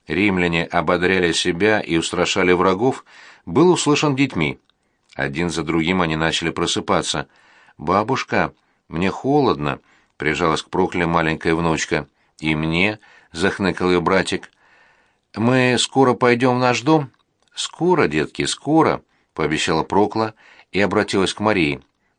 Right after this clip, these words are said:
"Нам нужно отсюда выбираться. Пойдем осмотрим путь наверх". "Ты уверена, что нас там ждет спасение?" — сомневалась дочь.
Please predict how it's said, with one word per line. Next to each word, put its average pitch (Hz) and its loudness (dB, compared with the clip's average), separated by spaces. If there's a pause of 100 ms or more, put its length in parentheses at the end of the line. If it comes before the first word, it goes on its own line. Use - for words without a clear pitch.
(120)
"Нам 82 -2
нужно 85 -2
отсюда 80 0
выбираться. 87 0 (500)
Пойдем 117 2 (100)
осмотрим 107 0
путь 104 0
наверх". 104 0 (720)
"Ты 76 -2
уверена, 78 0 (340)
что - -4
нас 101 0
там 78 -2
ждет 87 0
спасение?" — 107 -2 (340)
сомневалась 78 0
дочь. 80 0